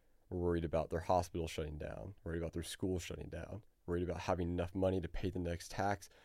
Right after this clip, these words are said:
either increases or even sustaining the level of taxes. And regardless of your politics, I think people are highly concerned for the future. They feel unsettled. They don't feel necessarily all that safe. And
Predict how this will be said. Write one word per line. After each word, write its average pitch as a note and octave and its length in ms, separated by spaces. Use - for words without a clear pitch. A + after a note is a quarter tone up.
either F#2 240
increases G#2 720
or G#2 100
even A2 180
sustaining G#2+ 600
the D#2+ 60
level D2+ 220
of D2+ 80
taxes. - 580
And E2+ 260
regardless G2+ 520
of F#2+ 100
your F#2+ 80
politics, F#2+ 680
I F2 80
think F#2 220
people G2 280
are F2+ 80
highly F2 340
concerned E2+ 520
for F2 100
the D2+ 80
future. - 500
They E2+ 80
feel F2+ 480
unsettled. G2+ 640
They - 180
don't - 180
feel F2 140
necessarily E2 420
all F2 120
that - 220
safe. G2 340
And D#2+ 320